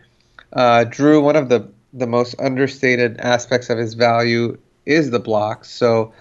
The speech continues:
I think that's a nice thing to see. Probably gonna keep it going this year as well. I think you can expect a positive regression as far as field goal shooting goes, and I think the Zion injury may, may bode well for his value.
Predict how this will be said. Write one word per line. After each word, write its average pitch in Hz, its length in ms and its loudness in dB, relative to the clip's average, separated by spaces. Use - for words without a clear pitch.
I - 60 -8
think 123 120 -2
that's 127 180 0
a 139 40 -2
nice 127 260 0
thing 123 120 -10
to 123 60 -6
see. 120 380 -6
Probably 120 240 0
gonna 117 80 -6
keep 123 160 0
it 120 120 -2
going 117 220 -2
this 110 180 -6
year 120 100 4
as 117 100 0
well. 117 420 4
I - 80 -2
think 117 200 -2
you 117 60 -6
can 120 100 0
expect 123 520 -4
a 117 180 2
positive 123 600 0
regression 120 540 -4
as 117 100 -12
far 123 180 -6
as 120 80 -8
field 123 240 -6
goal 117 100 -2
shooting 117 340 -6
goes, 113 380 2
and 110 100 0
I 117 40 0
think 117 140 0
the 117 80 0
Zion 117 340 2
injury 113 280 0
may, 113 420 0
may 113 160 -4
bode 110 260 2
well 107 160 2
for - 180 -16
his 113 160 0
value. 113 500 2